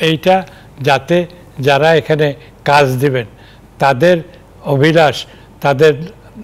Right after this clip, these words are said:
নিয়ম অনুযায়ী, তাদের প্রয়োজন অনুযায়ী যাতে আমি সিলেবাস তৈরি করি এবং পড়াই, যাতে তার মানুষ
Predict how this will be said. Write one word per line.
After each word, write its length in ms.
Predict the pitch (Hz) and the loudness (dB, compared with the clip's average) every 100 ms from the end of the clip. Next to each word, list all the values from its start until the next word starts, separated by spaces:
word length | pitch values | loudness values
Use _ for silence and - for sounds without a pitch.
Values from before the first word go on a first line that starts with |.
| - | -14
নিয়ম 360 | 139 151 156 151 | -4 0 0 0
অনুযায়ী, 440 | 147 143 127 120 104 - - - | 0 0 0 -2 -4 -16 -20 -4
তাদের 380 | 151 143 160 143 | 0 2 2 2
প্রয়োজন 400 | 175 175 156 170 | 2 2 4 2
অনুযায়ী 420 | 160 151 147 151 | 2 0 2 2
যাতে 240 | 143 156 170 | 2 2 2
আমি 220 | 165 156 - - - | 2 -2 -8 -20 -4
সিলেবাস 480 | 170 156 160 175 - | 0 4 4 2 2
তৈরি 240 | 180 160 | 0 2
করি 280 | 151 165 165 - - | 2 2 0 -4 -8
এবং 260 | 160 143 143 113 | -4 0 -2 0
পড়াই, 240 | 143 123 - - - | -2 -2 -8 -20 -6
যাতে 260 | 147 135 156 | -4 0 -2
তার 280 | - 147 147 - - - | 0 0 -2 -6 -20 -8
মানুষ 400 | 147 143 147 - | -4 0 -2 -4